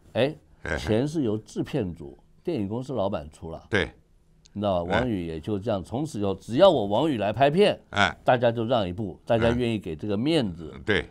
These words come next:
Speaker 1: 别人来还是照收的哦。
Speaker 2: 啊，对，对，对，对。
Speaker 1: 好，这个事情就结束了。
Speaker 2: 嗯哼。
Speaker 1: 当然，王宇后来接下来发生社会更大的事情，
Speaker 2: 嗯哼。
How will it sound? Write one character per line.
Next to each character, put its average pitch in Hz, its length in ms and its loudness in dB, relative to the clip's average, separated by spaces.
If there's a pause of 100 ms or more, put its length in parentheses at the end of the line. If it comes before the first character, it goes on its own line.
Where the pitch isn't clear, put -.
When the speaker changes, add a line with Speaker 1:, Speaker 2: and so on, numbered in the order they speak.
(120)
Speaker 1:
别 131 140 8
人 180 120 12
来 135 140 10
还 123 140 4
是 120 100 -6
照 123 160 6
收 131 220 4
的 127 80 8
哦。 117 180 10
Speaker 2:
啊， 107 100 4
对， 170 200 4
对， 165 160 0
对， 151 140 -4
对。 139 80 -4
Speaker 1:
好， 92 120 2
这 117 100 -6
个 107 60 2
事 101 140 -4
情 92 80 -4
就 92 120 -2
结 92 280 -4
束 127 220 -2
了。 80 180 -2
Speaker 2:
嗯 90 160 -2
哼。 98 180 -4
Speaker 1:
当 180 160 8
然， 151 220 2
王 135 200 2
宇 131 120 -2
后 147 160 -2
来 120 100 4
接 180 300 -2
下 170 160 0
来 120 100 2
发 135 180 0
生 139 140 -4
社 143 240 -6
会 139 140 0
更 165 200 -4
大 139 200 4
的 117 60 0
事 113 200 -8
情， 95 300 -4
Speaker 2:
嗯 107 180 0
哼。 120 220 -4